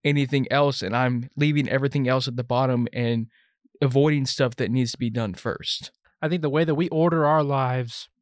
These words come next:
Speaker 2: uh, will determine the amount of issues and stress and struggles that we go through.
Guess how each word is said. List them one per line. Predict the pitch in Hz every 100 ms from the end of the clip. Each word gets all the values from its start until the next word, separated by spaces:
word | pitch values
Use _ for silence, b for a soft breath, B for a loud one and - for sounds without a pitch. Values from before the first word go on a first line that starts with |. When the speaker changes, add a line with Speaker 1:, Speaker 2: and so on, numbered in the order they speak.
| _
Speaker 2:
uh, | 151 135
will | 131 143
determine | 143 - 170 165 156 143 143 _ _ _ _ _ _ _ _ _ _
the | 143 143
amount | 135 131 143
of | 143
issues | 139 139 151 131 120
and | 143 131
stress | - - 160 139 -
and | 143
struggles | 131 160 147 139 131 - - b b b b b b -
that | 135 139 139
we | 151
go | 135 143 139
through. | - 135 123